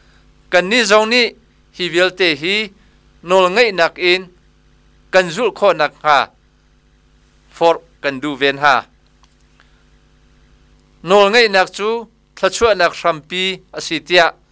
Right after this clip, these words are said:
Genesis kulen hi thei ria da kan hu.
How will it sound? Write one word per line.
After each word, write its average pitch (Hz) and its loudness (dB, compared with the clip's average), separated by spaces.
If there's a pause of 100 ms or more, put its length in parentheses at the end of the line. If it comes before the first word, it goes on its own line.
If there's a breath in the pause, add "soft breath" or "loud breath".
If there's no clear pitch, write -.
(520)
Genesis 175 -2 (460)
kulen 160 -2
hi 208 0 (460 soft breath)
thei 151 -2
ria 147 0
da 156 2 (460)
kan 135 -4
hu. 170 -2